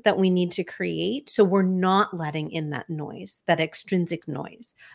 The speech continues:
It's allowing us, ourselves to, um, gauge and discern that, that importance for ourselves,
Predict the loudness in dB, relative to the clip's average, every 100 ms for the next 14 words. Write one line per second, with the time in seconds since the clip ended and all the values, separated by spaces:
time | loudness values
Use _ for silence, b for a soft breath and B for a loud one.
0 | _ 4 6 4 6 4 4 2 0 0
1 | -2 -2 -4 -4 -2 0 -2 -2 -6 -2
2 | 0 0 -2 -8 -8 -8 -8 -12 _ _
3 | _ _ -6 -6 _ _ _ _ _ _
4 | -8 0 6 6 6 2 -2 -6 -6 -8
5 | _ _ 2 2 4 4 2 2 2 2
6 | -2 -6 -12 -16 _ -12 0 4 4 6
7 | 4 4 2 -4 -8 -6 -8 -6 -4 -4
8 | -4 -4 -6 -4 -4 -4 -8